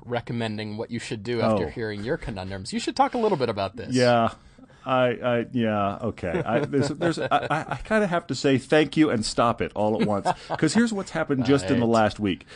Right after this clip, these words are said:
Speaker 2: Uh, yeah, and by the way, happy Friday to all of you on this long weekend. I hope you get a great long weekend out of it. Apparently, I'm supposed to be car shopping, according to all of you.
Speaker 1: That's what you
Speaker 2: Uh,
Speaker 1: do,
Speaker 2: literally,
Speaker 1: I
Speaker 2: since,
Speaker 1: guess.
Speaker 2: since posting the podcast this past Tuesday, a couple things came out of that podcast. One,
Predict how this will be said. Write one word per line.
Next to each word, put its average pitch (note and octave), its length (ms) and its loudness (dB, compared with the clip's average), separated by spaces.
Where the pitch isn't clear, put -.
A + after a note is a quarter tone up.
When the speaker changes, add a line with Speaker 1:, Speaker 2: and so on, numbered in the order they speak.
Speaker 2:
Uh, A#2 220 4
yeah, A2+ 200 4
and C3 160 2
by E3 160 6
the F#3 100 2
way, E3 120 4
happy E3 260 -2
Friday B2+ 380 2
to G2+ 80 2
all G2 160 2
of F#2+ 80 -2
you F#2 140 0
on F2+ 80 -4
this F2+ 160 -6
long F#2 260 -2
weekend. F2 380 -6
I F2+ 80 -8
hope G2+ 180 -8
you F#2 80 -2
get F2+ 160 -4
a - 20 -6
great E2+ 220 -6
long F2 180 -8
weekend F2 300 -8
out E2 140 -4
of D#2+ 80 -10
it. E2+ 180 -12
Apparently, A2 640 -2
I'm A2 160 0
supposed A2 240 -4
to F#2+ 60 -8
be F#2 100 -4
car - 260 0
shopping, D2 560 -4
according F2 400 -6
to D#2+ 60 -6
all F#2+ 220 -4
of E2 100 -8
you. F#2 260 -4
Speaker 1:
That's A#2+ 240 -2
what C#3 140 -6
you A2+ 60 0
Speaker 2:
Uh, A2 40 2
Speaker 1:
do, F#3+ 140 2
Speaker 2:
literally, D#3+ 340 4
Speaker 1:
I - 40 -8
Speaker 2:
since, G3+ 380 -4
Speaker 1:
guess. A2 520 -4
Speaker 2:
since G3+ 280 -2
posting D3 640 -2
the A#2 60 -2
podcast A#2+ 800 -2
this A#2 160 0
past - 440 -6
Tuesday, G#2+ 360 0
a D#2 60 -8
couple - 200 -4
things C3+ 200 -4
came G#2+ 120 -4
out G2+ 80 0
of F#2 60 -2
that - 160 -6
podcast. F2 460 -4
One, G#2+ 260 0